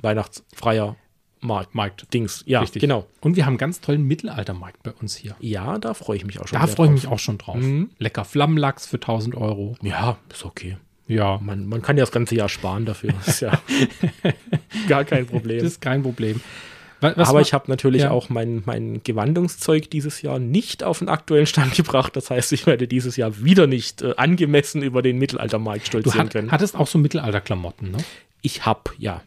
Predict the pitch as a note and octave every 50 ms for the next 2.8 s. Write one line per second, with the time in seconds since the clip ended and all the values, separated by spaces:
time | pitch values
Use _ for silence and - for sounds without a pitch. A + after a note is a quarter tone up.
0 | _ - - A#2 A2+ A2 A2 A#2 - - B2 B2+ C3 B2 - A#2+ A2 G#2 - -
1 | - - - - B2+ C#3 - - - - F3+ F3+ F#3 - F#3 F3 F3+ F#3 G3 G#3
2 | G#3 G#3 _ _ - E3+ E3 C3+ - - - - G#2 A#2 E3+ A3+